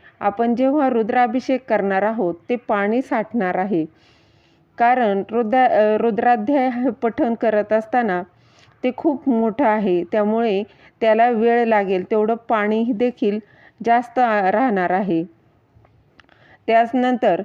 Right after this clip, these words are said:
रुद्राध्याय पठण करत असताना गळती चालू ठेवायची आहे. ती नसेलच तर चमच्याने जरी केला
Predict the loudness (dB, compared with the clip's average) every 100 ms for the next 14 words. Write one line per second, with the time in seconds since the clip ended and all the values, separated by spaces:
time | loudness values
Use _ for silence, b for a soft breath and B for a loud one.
0 | -10 b b 0 0 2 2 2 0 0
1 | 0 -2 -2 0 0 0 2 0 0 -2
2 | 0 -2 -4 0 2 2 0 -4 0 0
3 | 2 0 0 0 2 0 0 2 2 0
4 | -2 -4 b b b -2 2 2 0 0
5 | 0 0 -2 -4 _ b b b -2 0
6 | 0 0 0 0 0 0 0 -2 -2 -2
7 | 0 0